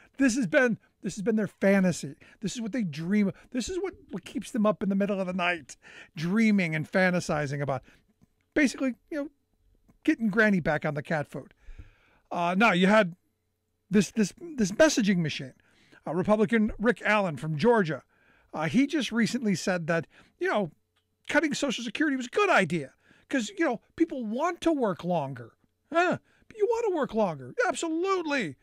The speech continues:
So, yeah, cut that Social Security. Yeah, you know. And look, there may be some people out there that do want to work longer, that do want to continue, and we should make that possible. But we, we don't go, "Yeah, because some one guy wants to work longer,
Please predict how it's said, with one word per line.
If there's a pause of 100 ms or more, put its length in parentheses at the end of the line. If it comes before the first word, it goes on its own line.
(400)
So,
yeah,
cut
that
Social
Security.
Yeah,
you
know. (960)
And
look,
there
may
be
some
people
out
there
that
do
want
to
work
longer, (360)
that
do
want
to
continue,
and
we
should
make
that
possible. (280)
But
we, (100)
we
don't
go, (440)
"Yeah,
because
some
one
guy
wants
to
work
longer,